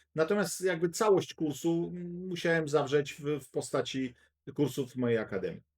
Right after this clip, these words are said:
I ja tak sobie myślę, że jeżeli już masz takie dążenia, myślisz, jak zrobić chip tuning, jak stuningować choćby własne auto, to, to jest wspaniały i czysty zawód. No, jak jesteś mechanikiem czy pasjonatem, powiedzmy,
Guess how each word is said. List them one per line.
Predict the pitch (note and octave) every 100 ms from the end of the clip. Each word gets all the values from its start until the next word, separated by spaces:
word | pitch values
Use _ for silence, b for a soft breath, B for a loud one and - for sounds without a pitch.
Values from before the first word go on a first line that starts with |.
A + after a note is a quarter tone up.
| _ _ _ _ _
I | D#3
ja | E3
tak | G#3+
sobie | G#3+ G#3
myślę, | A#3 F3 D3
że | C3+ D3 D3+ C#3+
jeżeli | C#3+ C#3+ E3+ F#3
już | D#3
masz | F3+ G3+
takie | F3+ D3+
dążenia, | C3+ B2 A#2+ A#2
myślisz, | C#3 D3 D#3 - _ -
jak | G#2 C3 D#3+ E3+ - _ _ -
zrobić | A#2 D3 C#3 -
chip | B2+
tuning, | D3 G#2 G#2+
jak | D3 -
stuningować | D3+ C#3 C3+ D#3 D3 - - -
choćby | D#3 D3
własne | D#3+ D3 - A#2
auto, | F#2+ - - _ _ _ _ _ _ _ _ _ _ _ _ _ _ _ _
to, | - D#3+ E3 D#3+ - _ -
to | F#3
jest | G3 G#3 G3+ E3
wspaniały | - D#3 C#3+ B2 A#2+
i |
czysty | A2 - A2
zawód. | F#2+ E2+ - _ _ _ _ _ _ _
No, | E3+
jak | F3+
jesteś | E3+ F3 D#3
mechanikiem | D#3 D#3 E3+ F#3 F3+ D#3+ D#3
czy | C#3 -
pasjonatem, | A#2 - A2+ C3+ C#3+ C3
powiedzmy, | C3 C3 B2 B2+ B2